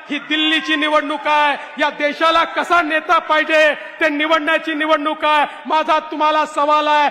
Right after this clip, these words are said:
अरे, कोविडचा तो काळ आठवा, ज्या कोविडच्या काळामध्ये आपल्या नातेवाईकाकडे जाण्याची चोरी होती, ज्या कोविडच्या काळामध्ये मौत मिट्टीला देखील आपण जाऊ शकत नव्हतो आणि जग म्हणायचं,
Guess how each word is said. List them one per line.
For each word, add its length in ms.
अरे, 160
कोविडचा 640
तो 200
काळ 300
आठवा, 520
ज्या 120
कोविडच्या 580
काळामध्ये 760
आपल्या 360
नातेवाईकाकडे 960
जाण्याची 520
चोरी 340
होती, 460
ज्या 120
कोविडच्या 580
काळामध्ये 800
मौत 360
मिट्टीला 480
देखील 280
आपण 340
जाऊ 240
शकत 300
नव्हतो 320
आणि 120
जग 220
म्हणायचं, 640